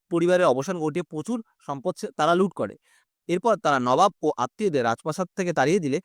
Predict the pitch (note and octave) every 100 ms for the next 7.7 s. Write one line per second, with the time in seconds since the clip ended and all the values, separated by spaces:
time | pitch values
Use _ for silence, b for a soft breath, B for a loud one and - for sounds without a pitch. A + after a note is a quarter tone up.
0 | _ - B2+ C3 D#3 G3 B2 B2 A#2 C#3+
1 | G3+ A#3+ F#3 - A#2+ F#2+ - _ b b
2 | - - G3+ - _ - F3+ G3+ A3 G#3+
3 | G3 A3+ _ - F3 A3 A3+ A3 G3 B2
4 | G2 G2+ D#3 G#3+ G#3 F3 _ - B2+ D#3
5 | A3+ A3+ G3 E3+ D3 - _ D3+ E3 G3
6 | F#3+ - - A#2+ E3+ F3 G3 - F3 -
7 | B2 F3+ E3 A#2 F#2+ E2+